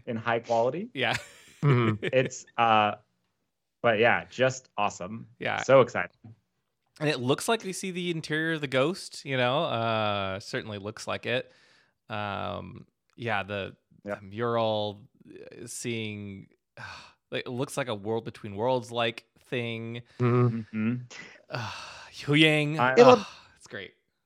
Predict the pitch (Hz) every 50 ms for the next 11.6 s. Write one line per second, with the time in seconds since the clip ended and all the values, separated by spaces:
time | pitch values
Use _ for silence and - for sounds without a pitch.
0 | _ _ _ _ 190 208 202 - - 233 - - 226 208 151 151 147 202 240 233
1 | 220 220 214 202 185 - 107 107 165 156 151 139 - - _ _ _ _ _ _
2 | _ _ _ _ _ _ _ _ _ 113 107 101 95 165 170 - 175 170 165 147
3 | - 170 156 147 135 - - 117 107 95 90 90 - _ 139 143 139 131 - 135
4 | 123 117 151 156 - - _ _ 139 135 123 110 - 143 160 156 156 139 113 131
5 | 131 135 135 139 135 135 - - 139 127 135 127 117 107 - 110 104 101 - -
6 | 107 107 107 107 104 101 95 92 95 95 98 104 107 101 98 101 101 98 95 90
7 | 90 90 92 98 101 107 113 117 120 123 127 123 123 123 135 135 135 135 135 123
8 | 117 117 117 117 110 - - 110 101 - 113 107 107 107 104 101 98 87 - 107
9 | 104 95 90 - 107 107 107 120 117 117 113 110 - 120 104 92 123 120 120 123
10 | 113 98 - - 123 117 113 110 - - 113 113 110 - 123 120 120 113 107 113
11 | 110 - - 113 107 107 107 110 107 107 107 104